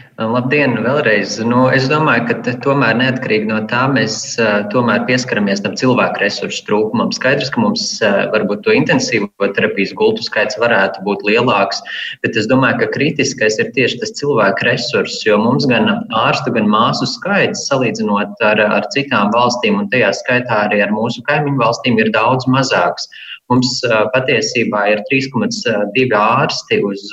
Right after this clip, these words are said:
uz, uz, ā, tūkstots cilvēkiem un četri komats sešas māsas uz tūkstotu cilvēkiem. Ja mēs salīdzinām, piemēram, ar Norvēģiju, tas septiņpadsmit viņiem ir māsas uz tūkstots iedzīvotājiem. Protams, jautājums, vai tas tik daudz ir vajadzīgs vai nē, bet es domāju, ka bez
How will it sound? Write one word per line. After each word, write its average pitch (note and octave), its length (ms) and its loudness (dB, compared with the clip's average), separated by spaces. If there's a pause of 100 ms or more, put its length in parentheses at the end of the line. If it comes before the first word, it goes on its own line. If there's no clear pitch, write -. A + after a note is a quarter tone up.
(140)
uz, - 160 -12
uz, G#2+ 220 -2 (420)
ā, G#2 300 4 (100)
tūkstots B2+ 560 0
cilvēkiem A2+ 640 2
un G#2+ 80 -2
četri C#3 240 -2
komats B2+ 240 -2
sešas C3 300 -2 (100)
māsas C#3+ 320 0
uz - 140 -14
tūkstotu G#2+ 340 -2
cilvēkiem. G#2+ 480 2
Ja A2+ 140 2
mēs A#2 180 2
salīdzinām, A2 460 2 (180)
piemēram, G#2+ 480 0
ar G#2+ 100 0 (300)
Norvēģiju, B2 560 2
tas A#2 160 -6
septiņpadsmit - 720 -4
viņiem G2 320 -2
ir G2+ 80 -6
māsas G2+ 480 -2
uz - 140 -16
tūkstots G2+ 400 -2
iedzīvotājiem. G#2+ 500 0
Protams, D3 300 2
jautājums, B2+ 400 0
vai A2 100 0
tas B2+ 160 -6
tik G#2+ 160 -2
daudz A#2+ 320 2
ir G2+ 140 0
vajadzīgs A#2 500 -2
vai A2 160 2
nē, D#3+ 180 2 (460)
bet - 80 -6
es A2 160 -6
domāju, B2+ 380 2
ka G#2+ 100 -2
bez A#2 240 2